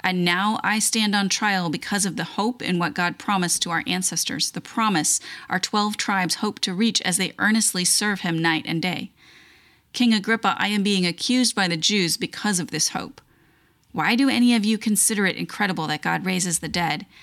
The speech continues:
In fact, I myself was convinced that it was necessary to do many things in opposition to the name of Jesus of Nazareth.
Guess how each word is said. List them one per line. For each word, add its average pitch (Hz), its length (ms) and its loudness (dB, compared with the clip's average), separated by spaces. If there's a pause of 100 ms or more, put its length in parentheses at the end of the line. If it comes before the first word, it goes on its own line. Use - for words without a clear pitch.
(560)
In 196 140 2
fact, 208 460 0
I 190 100 2
myself 196 500 2
was 180 140 0
convinced 185 460 0
that 175 100 0
it 165 60 0
was 170 160 0
necessary 185 680 2
to - 100 -6
do 175 140 -2
many 180 220 0
things 180 320 -2
in 165 80 -2
opposition 175 580 0
to - 100 -6
the 185 60 -4
name 170 260 2
of 165 120 -4
Jesus 165 360 -2
of 170 120 -8
Nazareth. 156 500 -2